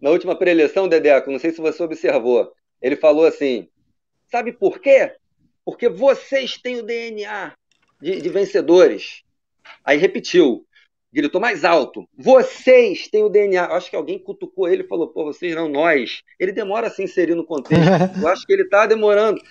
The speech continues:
Speaker 1: Aí na terceira vez, pode pegar o vídeo, ele falou, "Nós, nós temos o D N A de vencedores." Então, assim,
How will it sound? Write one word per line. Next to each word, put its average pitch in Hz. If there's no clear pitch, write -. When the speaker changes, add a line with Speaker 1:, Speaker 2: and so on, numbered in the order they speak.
Speaker 1:
Aí 202
na 254
terceira 269
vez, 240
pode 311
pegar 277
o 220
vídeo, 208
ele 202
falou, 196
"Nós, 196
nós 233
temos 226
o 214
D 196
N 180
A 202
de 170
vencedores." 185
Então, 247
assim, 196